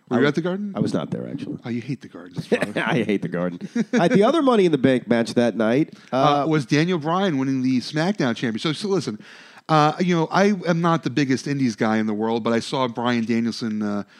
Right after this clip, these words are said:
Speaker 1: do some shows back in the day. And seeing him win the Money in the Bank, they put the U S title on him, I was shocked.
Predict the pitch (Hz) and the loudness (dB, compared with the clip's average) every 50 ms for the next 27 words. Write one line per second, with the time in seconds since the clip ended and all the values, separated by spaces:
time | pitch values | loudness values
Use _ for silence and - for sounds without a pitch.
0 | - _ _ - 131 113 - 127 113 - - 135 120 120 113 - 123 113 110 104 | -20 _ _ -4 -4 -2 -2 -4 -6 -4 -2 -2 -2 -2 -2 0 0 0 0 0
1 | - 107 104 101 101 107 104 104 104 101 - - - - - - - - 139 131 | -2 -4 -4 -2 -2 0 0 0 -2 -4 -6 -10 -20 -20 -20 -18 -8 -4 -4 -4
2 | - - 240 269 277 247 254 233 226 220 208 196 185 185 180 180 180 165 147 139 | -2 0 2 4 4 4 4 4 4 2 2 2 2 0 0 0 2 0 0 0
3 | 135 117 110 147 143 131 117 113 127 143 131 - 143 113 120 117 120 110 104 - | -2 0 0 2 2 2 2 0 0 -2 -2 -2 -2 -2 0 0 0 -2 -2 -4
4 | - - 165 180 185 180 175 170 170 165 156 139 123 117 107 - - - 104 - | -2 0 2 2 2 2 2 0 0 0 0 0 0 -2 -2 -4 -4 -8 -8 -8
5 | - - - | -10 -20 -20